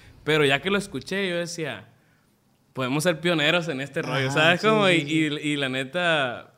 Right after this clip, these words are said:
Speaker 1: pues, si se nos llega a dar con el favor de Dios, pues, vamos a dejar ahí nuestra huellita
Speaker 2: Co-,
Speaker 1: con el
Speaker 2: ¿cómo,
Speaker 1: favor de
Speaker 2: cómo
Speaker 1: Dios.
Speaker 2: puede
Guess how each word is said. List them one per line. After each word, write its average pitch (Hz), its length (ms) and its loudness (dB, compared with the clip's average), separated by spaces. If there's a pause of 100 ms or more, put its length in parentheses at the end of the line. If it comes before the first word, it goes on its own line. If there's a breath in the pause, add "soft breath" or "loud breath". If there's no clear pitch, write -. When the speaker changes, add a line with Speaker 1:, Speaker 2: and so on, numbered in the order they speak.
Speaker 1:
pues, 143 140 -8
si 147 60 -8
se 147 120 -6
nos 127 100 -4
llega 139 220 -2
a - 20 0
dar 170 180 2
con 180 120 -4
el 165 60 -8
favor 143 260 -4
de 165 80 -2
Dios, 185 480 -6
pues, 120 440 -8 (200)
vamos 135 220 -6
a 151 60 -4
dejar 120 180 -6
ahí 135 100 -4
nuestra 147 300 -8
huellita 110 500 -12 (220)
Speaker 2:
Co-, 208 140 -2
Speaker 1:
con - 80 -18
el - 40 -10
Speaker 2:
¿cómo, 214 220 -2
Speaker 1:
favor 113 140 -10
de 214 80 -8
Speaker 2:
cómo 214 220 0
Speaker 1:
Dios. 233 100 -14
Speaker 2:
puede 247 400 0